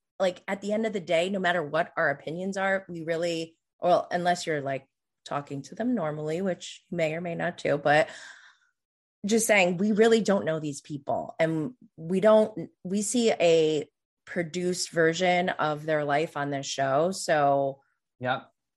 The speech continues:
Speaker 2: You're
Speaker 1: I
Speaker 2: absolutely right.
Speaker 1: So I'm just giving my opinion based on, like,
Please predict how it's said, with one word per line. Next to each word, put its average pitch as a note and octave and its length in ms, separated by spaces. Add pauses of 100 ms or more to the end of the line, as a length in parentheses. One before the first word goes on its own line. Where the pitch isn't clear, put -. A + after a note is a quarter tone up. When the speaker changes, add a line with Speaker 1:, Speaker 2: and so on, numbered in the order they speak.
(160)
Speaker 2:
You're E3 100
Speaker 1:
I F#3+ 80
Speaker 2:
absolutely D#3 400
right. A#2+ 340
Speaker 1:
So C4 380
I'm C4+ 280
just G4+ 220
giving D4+ 320
my B3+ 140
opinion F#3+ 520
based E3 300
on, E3 220
like, D3 320